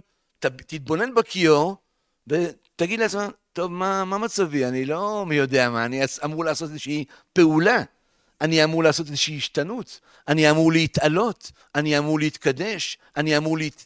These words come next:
להיטהר." ברור? אז בעצם אנחנו רואים, במראה הזאת, רואים את עצמנו. ואז שוב פעם אני קורא את ה-, את ה-,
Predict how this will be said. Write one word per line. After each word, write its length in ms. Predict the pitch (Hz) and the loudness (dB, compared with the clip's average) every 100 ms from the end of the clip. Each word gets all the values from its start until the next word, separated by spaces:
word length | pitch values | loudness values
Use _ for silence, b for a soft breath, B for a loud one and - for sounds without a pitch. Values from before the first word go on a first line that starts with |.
| _ | _
להיטהר." 720 | 143 143 - 143 180 247 160 90 _ _ _ _ _ | -12 -8 -2 0 0 0 -6 -10 _ _ _ _ _
ברור? 460 | 117 139 214 269 - b b b | 4 6 6 4 -2 b b b
אז 140 | 127 113 | -6 -2
בעצם 400 | 143 202 - 160 | -2 -2 -6 -8
אנחנו 280 | 165 170 147 | -8 -8 -2
רואים, 600 | 131 135 143 180 226 254 _ _ _ - | 0 2 2 0 -2 -8 _ _ _ 2
במראה 600 | 120 127 127 127 180 214 | 4 6 6 6 4 4
הזאת, 460 | 165 131 147 - - b b | 4 4 4 2 -20 b b
רואים 320 | - 110 147 143 | -6 0 2 2
את 120 | 127 | -2
עצמנו. 360 | - 127 117 | -4 0 2
ואז 240 | 113 139 135 - | 4 2 0 -8
שוב 180 | - 156 | -6 -2
פעם 100 | 147 | 0
אני 120 | 139 | -2
קורא 180 | 135 143 | 0 0
את 100 | - | 4
ה-, 80 | 135 - b b b | 0 0 b b b
את 120 | 127 | 2
ה-, 320 | 131 131 127 | 6 6 4